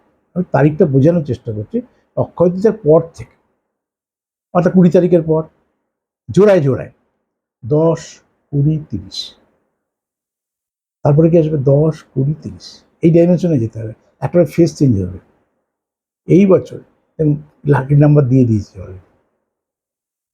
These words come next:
তাহলে পোস্টার যাদের কাছে চলে গেছে নোটিফিকেশন, তারা বুঝে গেছেন, আনন্দের সীমা নেই। এই নাম্বার দেখলে যে কেউ তুলে, সে লটারি পাক না পাক, কাটুন, এরকম একটা নাম্বার তোকে, লোভনীয় নাম্বার দেখলেই সে সব টিকিট আগে নিয়ে নেবে।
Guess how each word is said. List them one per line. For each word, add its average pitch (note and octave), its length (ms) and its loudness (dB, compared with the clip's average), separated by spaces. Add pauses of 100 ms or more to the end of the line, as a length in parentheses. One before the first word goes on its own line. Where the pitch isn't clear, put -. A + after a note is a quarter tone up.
(760)
তাহলে D3 140 2
পোস্টার F3 320 0
যাদের F3 220 2
কাছে F#3 140 2
চলে F3+ 220 2
গেছে F#3 140 2
নোটিফিকেশন, E3 300 2
তারা E3 160 2
বুঝে E3+ 200 0
গেছেন, F3 300 -2
আনন্দের E3 320 -2
সীমা D#3 260 -4
নেই। D#3 180 -8
এই F3+ 120 2
নাম্বার F3+ 320 4
দেখলে D#3+ 280 0 (440)
যে D#3 260 4
কেউ C#4 180 2 (100)
তুলে, G#3+ 180 2
সে G#3 140 -2
লটারি F#3+ 280 4
পাক F#3 400 0
না F3+ 120 -2
পাক, F#3 300 0 (400)
কাটুন, D#3+ 300 -4 (220)
এরকম F#3+ 240 4
একটা G#3+ 220 4
নাম্বার F3 260 2
তোকে, F#3 240 0
লোভনীয় E3 420 4
নাম্বার F3 300 2
দেখলেই F#3+ 280 2 (360)
সে - 40 -6
সব G3 200 -4
টিকিট F3 180 2
আগে C#3 140 2
নিয়ে G#2+ 160 -4
নেবে। F2+ 200 -10